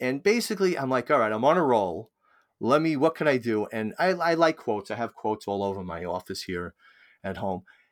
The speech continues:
And, like, I'll put a quote book together. So I started looking for all different quotes about fitness, exercise, mindset, all that stuff. And as I was p-, about halfway through putting it all together, I'm like,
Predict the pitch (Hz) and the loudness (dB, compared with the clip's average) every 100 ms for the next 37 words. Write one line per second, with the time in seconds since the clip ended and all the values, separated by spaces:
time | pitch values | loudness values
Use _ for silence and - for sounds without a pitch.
0 | _ 175 175 180 - 175 165 160 - 190 | _ -2 0 0 0 0 0 0 0 0
1 | 113 - 98 98 - - - - 135 127 | 0 -4 -10 -10 -12 -18 -6 2 2 2
2 | - - 175 170 143 151 156 127 - - | -6 2 4 4 2 0 0 -8 -12 -4
3 | 143 147 143 151 - 131 - 113 113 - | 0 4 2 0 -2 -6 -2 0 0 -2
4 | 98 95 90 90 - 147 143 135 123 - | -4 -2 -2 -4 -2 -2 0 -2 -4 -2
5 | 117 - 110 120 107 98 113 107 120 151 | -6 -6 -6 0 0 0 -4 -4 0 2
6 | 123 98 95 87 - - - _ _ _ | 2 -2 -10 -14 -18 -20 -20 _ _ _
7 | 156 165 160 160 143 139 - 165 294 262 | 2 2 2 2 0 -4 -8 -8 -4 0
8 | 196 202 196 165 - 156 135 - 156 147 | 2 2 2 0 0 -2 -2 -2 0 2
9 | 147 143 120 139 160 123 127 131 127 120 | 2 0 -2 -2 0 0 0 0 0 -2
10 | 113 - | -2 -14